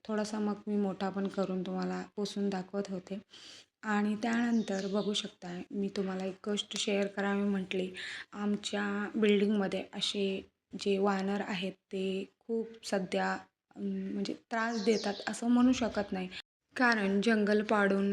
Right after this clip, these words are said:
घरं बांधण्याचा निर्णय पण आपलाच होता. मग त्याला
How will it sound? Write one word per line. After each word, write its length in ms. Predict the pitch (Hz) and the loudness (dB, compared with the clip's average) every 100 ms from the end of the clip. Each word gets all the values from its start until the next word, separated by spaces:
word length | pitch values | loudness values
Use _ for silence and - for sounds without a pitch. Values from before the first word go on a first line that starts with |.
| 202 - - | -2 -6 -4
घरं 320 | 220 202 202 | 2 4 4
बांधण्याचा 500 | 208 196 190 190 196 | 4 2 2 -2 0
निर्णय 400 | 196 196 190 190 | 2 2 2 0
पण 180 | 190 196 | -2 -4
आपलाच 480 | 190 214 214 214 214 | -4 -2 0 0 0
होता. 360 | 208 202 180 | -2 -2 -4
मग 160 | 180 185 185 _ | -2 -6 -8 _
त्याला 360 | 202 196 190 | -2 0 2